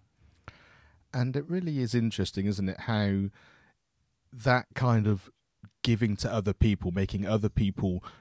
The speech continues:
not look good, but kind of making sure they're prepared, making sure they've got everything that you can offer and more.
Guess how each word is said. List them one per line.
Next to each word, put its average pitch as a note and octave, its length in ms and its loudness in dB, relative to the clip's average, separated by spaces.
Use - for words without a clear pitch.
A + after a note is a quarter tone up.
not F3+ 160 0
look B2 240 4
good, D#3 240 0
but G#2 160 -2
kind B2 160 4
of G#2 100 2
making A2+ 240 0
sure G2 180 -2
they're F#2+ 120 0
prepared, A#2 500 4
making G#2 240 -2
sure F#2+ 220 0
they've F#2 240 -2
got F#2+ 160 2
everything G2 760 0
that F2+ 120 -4
you G#2 140 0
can G#2 180 0
offer F#2 340 0
and F#2+ 220 0
more. F#2 460 2